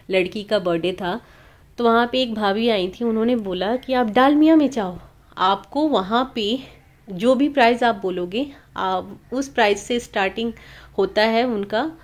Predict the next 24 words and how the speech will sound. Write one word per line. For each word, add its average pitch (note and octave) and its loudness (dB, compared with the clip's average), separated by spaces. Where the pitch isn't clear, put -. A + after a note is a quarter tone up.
collection।" F3 2
पहली B3 2
बात C4+ 2
उन्होंने A#3+ -2
बोला A#3+ 0
साड़ी G#3+ 2
भी G#3+ -2
है F3 -2
available F3 -4
और F#3 -4
party F#3+ -2
wear G3 -2
लहंगा F#3 -4
भी। F3 -6
पहली A3+ -4
बात B3 0
मैं A#3+ -2
आप A3+ -2
लोग A3 -6
को A#3 -8
बता G#3 -6
दूँ F#3+ -8
guys, F#3+ -8
आधा A#3 0